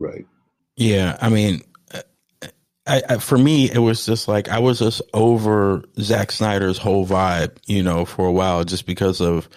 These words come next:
Speaker 2: you know, watching some of the, you know, origin films or whatever for a lot of these, you know, you know, stars. I mean, for a lot of these, you know, superheroes and stuff. I was just like, "You know what? Like, I'm, I'm okay with,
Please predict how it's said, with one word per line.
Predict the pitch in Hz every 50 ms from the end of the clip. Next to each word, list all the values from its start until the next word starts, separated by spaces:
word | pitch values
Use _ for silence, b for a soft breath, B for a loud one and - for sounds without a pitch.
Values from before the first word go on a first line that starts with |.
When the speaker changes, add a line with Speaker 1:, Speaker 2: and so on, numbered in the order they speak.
| B B B B B B
Speaker 2:
you | 104 107
know, | 101 90 87
watching | 92 95 92 95 - - 87 92
some | - - 98 95
of | 95 92 90 87
the, | 90 92 87 85 80 67 -
you | - 101 95
know, | 92 87 82 76 62 - - B B B B B B B B B B B B B _ _ _ -
origin | 123 123 123 127 120 113 107 110 107 107 104
films | - 127 110 107 104 101 101 107 104 104
or | 101 98
whatever | 98 98 98 98 95 92 95 95 95
for | - - - 95 95 95 95 92
a | 78 87 92
lot | 92 92 92 92 92
of | 90
these, | 87 87 90 92 90 90 - - - -
you | 101 98
know, | 92 90 87 87 82 82 - - - _ _ _ _ -
you | 107 104
know, | 90 80 80
stars. | - - - 117 113 107 98 95 - - - - - -
I | 123
mean, | 117 110 101
for | - -
a | - 110
lot | 104 101 101 101
of | 95
these, | 92 92 92 92 90 - - - _ _
you | - 98 98
know, | 92 90 85
superheroes | - - - 113 - - 95 95 98 92 90 - - - 101 -
and | 131 - -
stuff. | - - - - - - _ B B B B B B B B -
I | 107
was | 107 107 107 -
just | 104 101 -
like, | - 98 98 101
"You | 104
know | 107 113 113 117
what? | 113 110 110 104 - -
Like, | - 92 92 - - 90
I'm, | 104 98 101 98 95 95 - - _ -
I'm | - 104 101 95
okay | 95 92 - - 98 95 87
with, | 82 78 85 87 87 -